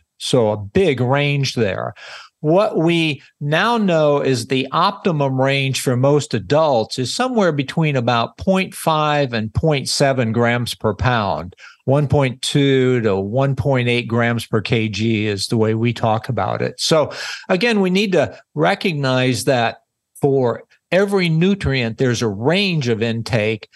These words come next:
The R D A, which people hear about, is the minimum to prevent a deficiency. In fact, it's defined at a level where ninety-seven percent of the people don't show a deficiency, but three percent will actually show a deficiency.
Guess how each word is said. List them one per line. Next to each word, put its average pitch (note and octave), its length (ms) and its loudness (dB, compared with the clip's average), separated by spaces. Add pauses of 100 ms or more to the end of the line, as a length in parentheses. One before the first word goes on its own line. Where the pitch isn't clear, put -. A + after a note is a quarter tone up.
(280)
The A#2+ 220 2
R F#3 280 2
D D#3+ 220 2
A, A#2+ 180 2
which A#2 260 -2
people C#3+ 260 0
hear F3 380 2
about, A2 500 0 (180)
is A#2 300 -2
the A#2 100 0
minimum B2 640 2
to A2 120 -8
prevent A#2+ 360 0
a A2+ 60 0
deficiency. A2 920 -2 (240)
In B2+ 100 2
fact, D#3+ 520 -2 (160)
it's D3+ 220 0
defined D#3+ 640 0
at C3+ 120 4
a C#3 60 2
level C3 720 0 (260)
where B2+ 380 0
ninety-seven D3 720 -2
percent C#3 500 -2
of A#2+ 140 -4
the A#2 40 -4
people C3+ 380 0
don't C3+ 260 -2
show C#3 220 2
a A#2 40 2
deficiency, A#2 840 -2 (220)
but C3+ 100 2
three A3 260 2
percent C#3+ 400 0
will - 200 0
actually D3 400 -2
show D3+ 240 2
a A#2 60 2
deficiency. A2+ 840 -2